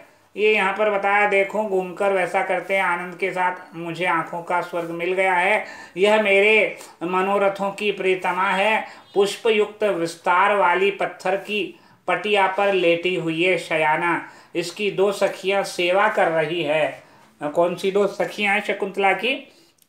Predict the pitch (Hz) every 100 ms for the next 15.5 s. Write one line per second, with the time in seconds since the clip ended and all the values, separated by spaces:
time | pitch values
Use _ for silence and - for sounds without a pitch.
0 | _ _ _ _ _ _ _ _ - 175
1 | 185 196 190 175 170 226 - - _ _
2 | - 175 156 160 170 - 147 147 151 -
3 | 147 - 165 170 - - _ _ 156 160
4 | - 185 180 170 170 165 190 190 170 -
5 | 151 160 165 151 156 160 170 170 147 143
6 | 156 - - _ _ _ 143 151 151 156
7 | 143 160 175 202 247 285 - - 151 -
8 | 233 214 190 202 - 214 220 202 180 190
9 | 175 196 220 233 - _ _ _ 151 185
10 | 185 202 233 233 - 196 196 196 - -
11 | 175 170 180 180 185 151 147 147 170 170
12 | 170 170 254 - - _ - - 175 -
13 | 160 165 147 160 175 170 160 156 180 160
14 | 160 156 - 170 170 175 - 202 214 208
15 | 190 - 202 208 254